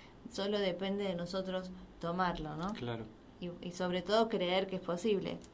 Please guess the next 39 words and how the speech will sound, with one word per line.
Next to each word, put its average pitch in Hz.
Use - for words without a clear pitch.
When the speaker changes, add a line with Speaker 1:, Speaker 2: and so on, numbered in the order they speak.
Speaker 2:
<clears throat> -
Speaker 1:
Y, 190
eh, 185
creo 220
que 214
en 196
tu, 185
en 190
tu 190
trabajo, 208
bueno, 190
hay 170
mucho 202
de 226
esto. 233
¿Vos 214
te 247
dedicás 196
completamente 185
a 190
esto? 226
Speaker 2:
Sí, 151
básicamente 160
mi 139
actividad 139
principal, 135
así 120
laboral 107
durante 113
la 110
semana, 123
es 151
dar 127
clases 110
de 107
técnica 110
vocal, 95
¿no? 90
Speaker 1:
Claro. 156